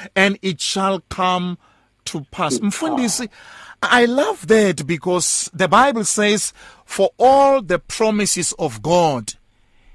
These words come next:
Speaker 1: in him
Speaker 2: Mm.
Speaker 1: are yes, and in him amen,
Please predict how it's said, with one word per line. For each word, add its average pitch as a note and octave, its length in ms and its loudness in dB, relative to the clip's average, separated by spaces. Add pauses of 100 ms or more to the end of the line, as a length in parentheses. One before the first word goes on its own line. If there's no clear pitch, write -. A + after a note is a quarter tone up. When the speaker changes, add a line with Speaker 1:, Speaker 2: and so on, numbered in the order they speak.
(240)
Speaker 1:
in F#3+ 220 2
him E3 680 2
Speaker 2:
Mm. - 120 -20
Speaker 1:
are D#3+ 240 2
yes, - 720 -4 (540)
and F3 280 0
in G3+ 220 2
him F3 500 0 (180)
amen, F3 920 0